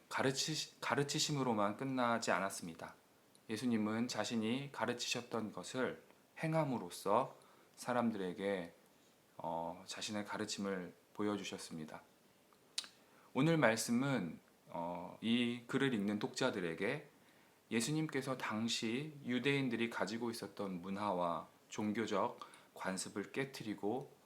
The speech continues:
하나님 나라의 절대적 사랑과 긍휼을 나타내시는 모습을 보여주고 있습니다. 우리가 알고 있는 것처럼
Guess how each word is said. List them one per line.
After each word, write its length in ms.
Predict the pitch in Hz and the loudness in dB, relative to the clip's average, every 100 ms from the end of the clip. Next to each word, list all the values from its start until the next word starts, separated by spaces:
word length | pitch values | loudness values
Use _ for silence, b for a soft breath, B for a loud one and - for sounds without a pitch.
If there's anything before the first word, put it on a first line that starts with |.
| B B B B | B B B B
하나님 400 | 139 139 139 131 | 0 2 2 4
나라의 580 | 113 98 92 101 127 123 | 4 6 4 2 0 -2
절대적 560 | 120 107 123 120 120 | -2 0 -2 -2 -4
사랑과 720 | - 135 135 123 98 95 98 | -4 0 2 2 0 2 2
긍휼을 720 | - 113 110 104 101 107 104 B B - | 0 0 0 0 0 -2 -6 B B 0
나타내시는 720 | 95 - 131 123 117 113 110 | 2 2 -2 -2 -2 -2 -2
모습을 800 | 101 101 104 92 98 101 107 - B B B B - | -2 -4 -6 -4 -2 -2 -4 -10 B B B B 0
보여주고 420 | 113 110 104 101 | 2 2 0 -4
있습니다. 560 | 85 - 85 82 78 - - - - - - - - - B B B B B | -4 -4 -4 -2 -2 -6 -20 -20 -20 -20 -20 -20 -18 -18 B B B B B
우리가 240 | 120 160 | 8 12
알고 220 | 113 113 131 | 12 10 4
있는 180 | 110 | 4
것처럼 640 | 117 113 117 98 101 90 | 4 2 2 4 4 2